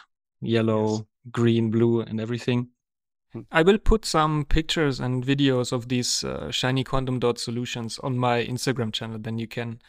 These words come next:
Speaker 1: have a look, uh, yourself how, how this looks like. Uh,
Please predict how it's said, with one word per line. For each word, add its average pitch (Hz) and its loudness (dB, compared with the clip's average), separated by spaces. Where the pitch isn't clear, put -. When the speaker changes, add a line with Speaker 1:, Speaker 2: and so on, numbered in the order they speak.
Speaker 1:
have 120 0
a 135 2
look, 139 2
uh, 123 -10
yourself 117 -6
how, 117 -6
how 131 -2
this 117 -6
looks 123 -6
like. 117 -12
Uh, 135 -4